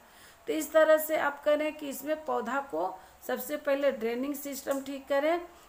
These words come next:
उसके बाद उस पर ढिकरी देकर आपको पौधा को मिट्टी को लगाना है। तो मिट्टी कैसे बनाएंगे? तो आप फिफ्टी परसेंट गार्डन सॉइल लीजिए, तीस परसेंट आप गोबर की खाद या वर्मी कंपोस्ट।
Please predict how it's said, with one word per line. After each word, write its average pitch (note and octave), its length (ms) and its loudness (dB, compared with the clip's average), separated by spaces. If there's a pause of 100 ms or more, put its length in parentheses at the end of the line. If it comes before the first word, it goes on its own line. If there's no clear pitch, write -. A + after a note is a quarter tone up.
उसके B3+ 340 0
बाद C4 240 0
उस B3+ 120 -4
पर - 180 -2
ढिकरी B3 460 -6
देकर A#3 440 2
आपको C#4 540 0 (400)
पौधा B3 320 2
को C#4+ 200 -4
मिट्टी B3+ 340 -4
को B3+ 180 0
लगाना B3 420 2
है। D4+ 120 2
तो D4+ 180 -4
मिट्टी A3+ 320 -6
कैसे C4+ 340 0
बनाएंगे? C#4 600 -2 (440)
तो C4 60 0
आप C#4+ 400 -2
फिफ्टी D#4 380 -4
परसेंट D#4+ 440 -2
गार्डन B3+ 400 2
सॉइल C#4+ 320 -4
लीजिए, C#4+ 460 -4
तीस C4+ 300 -8
परसेंट B3 500 -4
आप A#3 200 -4
गोबर A3+ 300 0
की A#3+ 180 -8
खाद B3 320 -2
या B3+ 140 2
वर्मी A3 380 -4
कंपोस्ट। - 560 -10